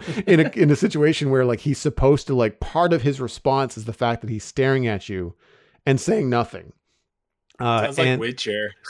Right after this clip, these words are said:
Speaker 1: Yeah, it, well, you know what though? It ve-, it very much is, and he has that kind of presence. Uh, he doesn't
Speaker 2: Yeah.
Speaker 1: growl or anything like that, so that's good.
Speaker 2: <laughs> That,
Speaker 1: He,
Speaker 2: that, yeah.
Speaker 1: he, he cracks, he cracks some jokes here and there. He's very dry, but he's very matter of fact. Like, obviously, he's, like, a, a decorated military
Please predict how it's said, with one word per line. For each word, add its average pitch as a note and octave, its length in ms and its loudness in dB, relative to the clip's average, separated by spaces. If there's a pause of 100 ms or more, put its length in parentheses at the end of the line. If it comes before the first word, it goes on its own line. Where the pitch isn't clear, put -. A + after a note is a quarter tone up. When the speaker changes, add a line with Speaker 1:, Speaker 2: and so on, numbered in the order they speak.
Speaker 1:
Yeah, E3+ 400 0
it, A#3+ 240 -4
well, F#3+ 140 2
you D#3 100 6
know F#3 120 8
what D#3 240 4
though? A3 140 4
It E3+ 120 2
ve-, D3 200 2
it D3 120 0
very C#3+ 200 4
much D#3+ 220 2
is, A2+ 240 2
and G#2+ 140 -2
he A#2 80 0
has B2 240 0
that C3 180 0
kind A#2 180 -6
of G2 120 -8
presence. G2+ 580 -6
Uh, G#2+ 140 -4
he B2 100 -2
doesn't D#3+ 300 0
Speaker 2:
Yeah. B2 80 -14
Speaker 1:
growl A2 480 -4
or G3 40 -2
anything A3 280 -6
like G#3 160 -6
that, G3+ 180 -6
so D#3 140 -6
that's E3+ 180 -4
good. C#3+ 360 4
Speaker 2:
<laughs> G3+ 260 0
That, C3+ 180 2
Speaker 1:
He, F3 80 4
Speaker 2:
that, C3 220 -2
yeah. A#2 260 4
Speaker 1:
he, A#2 80 -4
he D#3+ 80 4
cracks, E3+ 420 0
he D#3 120 0
cracks E3 380 -2
some E3 140 0
jokes C3 640 0
here B2+ 240 2
and A#2 120 0
there. A#2 320 0
He's A2 140 -4
very A2 180 0
dry, G2+ 640 2 (420)
but C#3 220 2
he's A#2+ 100 0
very C#3 220 4
matter D3+ 320 2
of G2 80 -2
fact. G#2 380 -4
Like, B2+ 120 0
obviously, F#3+ 360 2
he's, C3 180 2
like, G#2+ 160 2
a, G#2 180 2
a A#2 80 -4
decorated A2 540 -2
military G2 520 -6